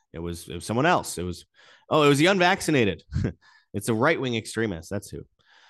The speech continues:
Continues, it says, "In an explosive submission to Parliament's long covid inquiry, Phelps stated," and I quote,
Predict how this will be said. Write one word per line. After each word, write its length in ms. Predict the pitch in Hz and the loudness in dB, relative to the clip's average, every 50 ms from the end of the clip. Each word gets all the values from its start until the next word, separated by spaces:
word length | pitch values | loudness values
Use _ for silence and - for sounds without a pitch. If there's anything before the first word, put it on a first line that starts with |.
| - _ _ _ _ _ _ | -20 _ _ _ _ _ _
Continues, 460 | - 98 - - 104 104 98 95 92 101 | -14 -10 -6 -4 -2 -2 -2 -2 -4 -6
it 80 | 90 | -6
says, 220 | - 95 95 101 - | -4 -4 -4 -4 -4
"In 140 | - 110 | -4 -2
an 120 | 113 110 110 | -2 -2 -2
explosive 600 | 110 104 - - - - 151 196 214 202 202 185 | -2 -4 -4 -4 0 2 4 4 4 4 2 2
submission 480 | - 175 143 123 127 147 156 - 160 151 | 2 2 2 4 4 2 2 2 2 0
to 60 | 139 | 0
Parliament's 600 | 120 - 120 120 120 123 123 123 123 117 117 - - - | 0 2 4 6 6 6 6 6 4 2 2 0 -4 -4
long 440 | 98 98 98 101 110 127 151 170 170 | -4 0 2 4 4 4 4 4 2
covid 280 | - 151 135 127 131 | 4 4 4 4 4
inquiry, 540 | 127 127 - - 101 95 92 90 92 92 98 | 2 2 2 2 2 4 4 2 2 0 0
Phelps 340 | 98 - - 117 131 - - | 0 2 2 4 4 2 0
stated," 500 | - - 135 135 127 107 92 90 98 92 - - - - - _ _ _ _ - | 0 2 4 4 6 4 2 0 -2 -6 -10 -12 -14 -14 -14 _ _ _ _ -10
and 100 | 92 98 | -8 -6
I 60 | 98 | -6
quote, 300 | - - 98 92 85 | -4 -4 -4 -4 -4